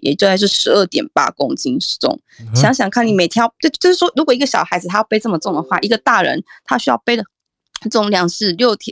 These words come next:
Speaker 1: 六点四瓶两千C C，也就是十二，十二点八公斤的东西在身上。
Speaker 2: 嗯。
Speaker 1: 那想象如果你每天都这样的话，那当然是会很痛苦的。对，好，以上就是我的分享，谢谢。
Speaker 2: 哇，<laughs> 这真的是，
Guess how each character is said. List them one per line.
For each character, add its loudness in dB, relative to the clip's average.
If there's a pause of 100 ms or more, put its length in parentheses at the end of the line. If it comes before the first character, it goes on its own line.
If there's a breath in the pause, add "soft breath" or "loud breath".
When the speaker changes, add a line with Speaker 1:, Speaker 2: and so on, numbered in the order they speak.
Speaker 1:
六 2
点 0
四 -2
瓶 -4
两 2
千 0
C -2
C， -2
也 4
就 0
是 0
十 0
二， 4 (260)
十 0
二 4
点 -2
八 0
公 0
斤 0
的 0
东 -4
西 -6
在 2
身 -4
上。 -4
Speaker 2:
嗯。 0
Speaker 1:
那 2
想 0
象 2
如 0
果 2
你 6
每 4
天 0
都 2
这 -2
样 2
的 -4
话， 2
那 2
当 0
然 2
是 -2
会 2
很 0
痛 0
苦 -14 (140)
的。 -4 (400 loud breath)
对， 0 (280 loud breath)
好， -2
以 2
上 2
就 0
是 0
我 2
的 0
分 2
享， -2
谢 -2
谢。 -2 (420)
Speaker 2:
哇， -4 (680 loud breath)
<laughs> -18
这 -2
真 2
的 4
是， 0